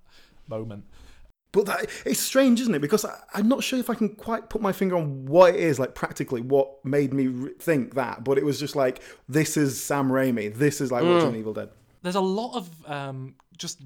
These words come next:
Speaker 1: really manic camera works.
Speaker 2: Obviously, there's a chainsaw thing, which is a bit of a reference, but, you know.
Speaker 1: Yeah.
Speaker 2: <laughs>
Speaker 1: And there, there's stuff like the, the woman being dragged into the, the shadows and the,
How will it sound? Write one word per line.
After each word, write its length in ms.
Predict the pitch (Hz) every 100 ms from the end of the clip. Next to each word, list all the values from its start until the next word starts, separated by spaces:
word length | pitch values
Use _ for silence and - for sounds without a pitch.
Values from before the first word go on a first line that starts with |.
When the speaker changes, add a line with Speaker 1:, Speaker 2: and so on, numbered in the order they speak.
| 123
Speaker 1:
really 280 | 185 254 220
manic 500 | 156 160 202 156 -
camera 480 | - 151 175 180 131
works. 540 | 101 92 - - - _ 208
Speaker 2:
Obviously, 260 | 233 247
there's 160 | 151 143
a 60 |
chainsaw 600 | 160 160 143 147 147 117
thing, 240 | - 113 117
which 200 | 123 -
is 80 | 123
a 60 |
bit 140 | 127 165
of 60 |
a 60 | 131
reference, 420 | 131 - 123 -
but, 220 | 131 117
you 80 | 131
know. 60 | 277
Speaker 1:
Yeah. 340 | 160 104 101 - - - 143
Speaker 2:
<laughs> 0 | 226
Speaker 1:
And 140 | -
there, 120 | 165 170
there's 260 | 165 170
stuff 320 | - 185 151 160
like 260 | 139 131
the, 440 | 135 131 117 117 117
the 80 | 123
woman 380 | 120 123 120 117
being 260 | 113 110
dragged 580 | 110 110 117 117 101 120
into 360 | 113 107 - 113
the, 480 | 107 101 101 101 - _ _ _ _
the 260 | 110 101 101
shadows 800 | - - 120 110 107 104 104 101
and 140 | 104
the, 240 | 101 101